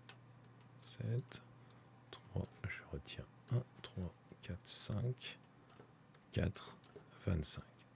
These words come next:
Et je trouve deux millions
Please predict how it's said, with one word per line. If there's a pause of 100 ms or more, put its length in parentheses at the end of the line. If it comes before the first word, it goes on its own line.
(120)
Et
je
trouve (1500)
deux
millions